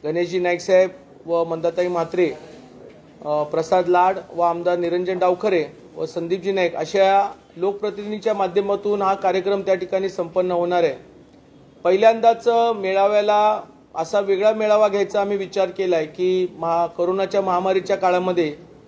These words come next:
कमी संख्येने कार्यक्रम घ्या अशा सगळ्यांच्या सूचना आलेल्या आहेत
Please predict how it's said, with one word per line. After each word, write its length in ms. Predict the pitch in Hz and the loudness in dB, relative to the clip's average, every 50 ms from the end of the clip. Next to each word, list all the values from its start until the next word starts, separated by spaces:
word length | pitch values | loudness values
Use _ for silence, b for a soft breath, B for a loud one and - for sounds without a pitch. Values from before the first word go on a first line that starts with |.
| - - _ - - - | -20 -20 _ -20 -6 0
कमी 220 | - 180 190 220 233 | 2 2 2 2 2
संख्येने 440 | - - - - - 226 226 233 233 | 2 2 2 2 2 2 2 2 2
कार्यक्रम 500 | 233 214 202 214 202 208 220 220 214 208 | 2 2 2 2 0 0 0 0 0 2
घ्या 160 | 220 214 208 | 2 2 2
अशा 220 | 202 202 - 220 | 2 0 -2 -2
सगळ्यांच्या 420 | 196 208 202 208 208 214 175 220 214 | -2 -2 -4 -4 -4 -2 0 -2 -2
सूचना 340 | 214 208 190 - 180 196 | -2 -4 -10 -8 -4 -2
आलेल्या 320 | 185 180 175 175 165 151 127 | 0 0 0 0 0 0 -2
आहेत 120 | - - | -4 -6